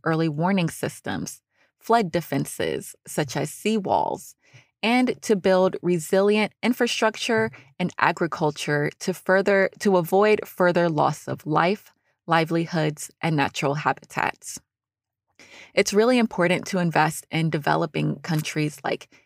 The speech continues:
India and Bangladesh because they're already seeing the effects of climate change. In fact, each year, half a million Bangladeshis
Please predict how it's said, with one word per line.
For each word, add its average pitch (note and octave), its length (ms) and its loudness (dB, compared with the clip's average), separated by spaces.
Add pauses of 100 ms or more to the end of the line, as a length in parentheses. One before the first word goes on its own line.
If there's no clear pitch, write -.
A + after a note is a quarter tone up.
(140)
India G3 560 2
and D#3 180 -2
Bangladesh E3 800 -2 (340)
because G#3 340 0
they're G3+ 200 2 (100)
already F#3 380 4
seeing D3+ 440 -2
the C#3 180 -2
effects - 420 -6
of - 160 -12
climate G3+ 400 0
change. - 580 -10 (520)
In F#3+ 100 -2
fact, - 460 -2 (320)
each A#3+ 260 -2
year, A3+ 460 2
half G3+ 580 -2
a G#3+ 60 0
million F#3+ 520 2 (140)
Bangladeshis F3 1000 0